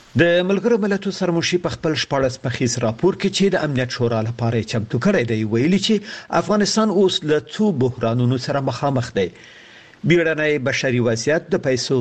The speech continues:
سخت کموالی، د بانکي او اقتصادي سیستم پاشلتیا او د پراخ بنسټه حکومت نشتوالی د افغانستان لوی ستونزې دي. سرمنشي ویلي چې په دوه زره یوویشتم کې په افغانستان کې اتلس میلیونه او پنځه لکه تنو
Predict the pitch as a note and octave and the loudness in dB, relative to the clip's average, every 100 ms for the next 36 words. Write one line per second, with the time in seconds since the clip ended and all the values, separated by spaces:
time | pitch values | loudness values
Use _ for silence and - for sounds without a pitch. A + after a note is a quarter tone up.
0 | A#2+ B2 A2 - A#2+ G#2+ A#2 C#3+ F#3 F#3 | 0 -4 -4 -4 -4 0 0 2 2 0
1 | C#3 D3 - A3 F#3+ G3 D#3+ - B2+ A#2+ | 0 -2 0 0 0 -4 -4 -2 0 0
2 | - A#2+ - A#2+ A2+ A2+ G#2+ A2+ A#2 D3 | -2 -4 0 -2 0 -2 0 -2 -2 0
3 | F#3+ G3 - - - F3 G#3+ A3+ G3 G3+ | 0 -2 -10 -18 -2 2 2 2 0 -2
4 | - C3 - C#3 C3 A#2+ G3 C3+ B2 A#2 | -2 -2 -2 -4 -2 -2 -2 -2 -2 -2
5 | A#2 A2+ - A2 - A#2+ G#2+ G2+ - - | -2 -4 -4 -6 -2 -2 0 -4 -8 -18
6 | - D#3+ F3 F3+ F#3+ - G#3+ G#3 C#3+ C3+ | -2 0 2 2 0 2 2 2 4 2
7 | A#2+ - - E3+ A#2 A#2 G#2+ - _ - | 2 0 -2 0 -2 -4 -6 -8 _ -20
8 | - - - - G3+ G3+ G#3 - A3 G#3 | -20 -20 -12 -2 0 2 2 2 2 2
9 | G3 - F#3 F3 - - F#3+ G3+ F3 A3 | 2 2 0 -2 -12 -2 2 2 2 0
10 | A3 G3 F#3 D3 C3+ - G3+ F#3+ G3 F#3+ | 0 0 2 0 -2 -2 -2 0 0 0
11 | B2+ A#2+ B2 A#2+ D#3 E3+ - - C3 - | -2 -2 -2 0 0 0 -2 -2 -4 0
12 | A3+ F#3+ - - B2+ C3+ E3 F3 F3 E3+ | 2 2 0 -4 -2 0 2 2 0 0
13 | F3 E3+ G#3 C#3+ A#2+ A2 A#2+ A#2 | 0 2 0 0 -4 -6 -4 -2